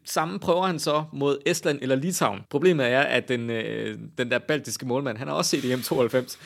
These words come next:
så han kaster sig ikke til en side, han bliver bare stående på stregen og samler Kim Christoftes lille triller op i hænderne, så Danmark kun spiller uafgjort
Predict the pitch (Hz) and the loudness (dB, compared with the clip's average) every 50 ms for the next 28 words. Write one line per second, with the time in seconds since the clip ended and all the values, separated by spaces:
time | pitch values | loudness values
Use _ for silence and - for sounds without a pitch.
0 | - - - 143 135 - - 185 175 - 175 160 180 170 156 - - 156 143 - | -10 -2 2 2 2 4 6 4 4 4 4 2 4 2 4 4 4 4 4 4
1 | 175 180 208 185 170 175 165 156 170 165 160 - 190 202 202 240 240 - 196 156 | 4 6 6 8 8 8 6 6 6 4 6 6 6 6 6 6 4 4 2 0
2 | - - 190 196 185 160 135 120 - 165 156 - - 143 - - 190 160 165 160 | 2 2 4 4 4 4 2 -2 -6 -8 -6 -2 -2 0 2 2 4 4 4 4
3 | 156 - - 208 165 - - 240 202 - - - 190 170 - - 202 170 - - | 4 2 0 -2 0 0 0 0 0 0 0 0 0 0 0 -2 -4 -2 0 0
4 | 180 180 151 185 - - - - - 208 185 240 175 165 247 - - 160 - - | 0 2 0 0 0 -4 -2 0 2 2 4 2 2 0 -2 -6 -8 -8 -8 -6
5 | - 233 170 - - - 226 185 190 175 202 196 165 175 170 - 160 190 190 185 | -6 -6 -6 -6 -4 -4 -4 -4 -4 -6 -6 -8 -10 -12 -12 -12 -10 -8 -6 -6
6 | 180 160 - - 160 - 143 143 165 160 151 - 165 156 151 156 180 156 151 147 | -6 -4 -4 -2 2 2 2 4 2 0 0 0 0 -2 0 2 4 4 4 4
7 | 151 165 170 147 147 135 131 | 4 4 4 4 4 2 2